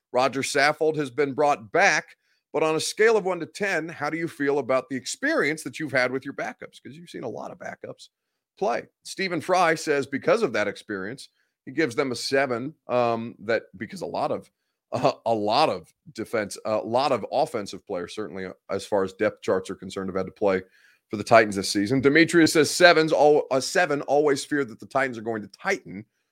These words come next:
which is playing poorly against a beatable opponent in the Dolphins." Well, you got two beatable opponents in the Texans and the Dolphins. The Texans just smoked the Chargers, um, for what it's worth. So not a, uh, not a,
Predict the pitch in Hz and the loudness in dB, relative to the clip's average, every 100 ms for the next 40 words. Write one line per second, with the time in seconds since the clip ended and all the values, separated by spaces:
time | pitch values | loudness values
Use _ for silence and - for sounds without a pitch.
0 | _ 104 104 107 - 135 127 127 - 117 | _ -14 -10 -12 -4 -2 -2 -2 -2 0
1 | 117 110 101 98 95 113 113 104 107 - | 0 -2 -4 -8 -8 -6 -4 -2 -4 -4
2 | - - 123 104 104 _ _ _ _ 107 | -8 -2 0 -2 -8 _ _ _ _ -6
3 | 107 101 95 131 143 - - - 73 - | -4 -2 2 4 2 -2 -20 -14 -12 -10
4 | - - 123 101 - - - - 62 - | -10 -8 -6 -6 -8 -10 -10 -10 -12 -12
5 | - - - 85 - - - 95 107 - | -12 -8 -4 -4 -6 -14 -4 -2 -2 -4
6 | - - - 123 143 127 - - - 120 | -20 -14 -10 -10 -12 -14 -12 -12 -8 2
7 | 110 110 104 - - 76 - 90 87 55 | 6 6 6 -4 -14 -6 0 0 0 -8
8 | - - _ - _ _ _ - - 50 | -14 -16 _ -20 _ _ _ -10 -8 -8
9 | 50 50 113 _ _ - 101 98 90 - | -12 -16 -20 _ _ -4 2 2 0 -2
10 | 101 92 - - 76 67 - - 98 104 | -4 -4 -6 -6 -4 -4 -6 -8 -2 -2
11 | 104 98 98 95 92 90 - 107 107 117 | -2 0 0 0 0 -2 -4 -6 0 4
12 | 120 120 - 117 110 107 | 4 2 2 4 4 2